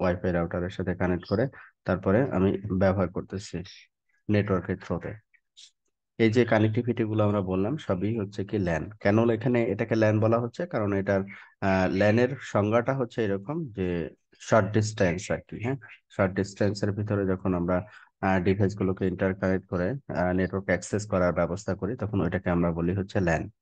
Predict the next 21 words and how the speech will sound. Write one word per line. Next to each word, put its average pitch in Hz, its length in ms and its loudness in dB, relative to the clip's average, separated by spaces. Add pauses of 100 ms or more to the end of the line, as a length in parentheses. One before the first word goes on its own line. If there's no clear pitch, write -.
(680)
তো 120 140 4
ইউটিপি 120 380 4
cable 120 300 4
এখানে 117 280 2
support 107 360 -2
করে, 107 360 4
আহ, 85 300 0
around 98 360 0
hundred 98 320 0
meter। 101 260 -2 (180)
তো 101 260 -4
ওইরকমেই 123 480 4
আপনার 98 300 2
ধরেন 95 260 -2
হান্ড্রেড 92 300 -2
মিটারের 92 380 -2 (1400)
যদি 143 160 8
consider 113 480 4
করি, 139 240 2
যেমন, 147 260 4
আহ, 107 460 4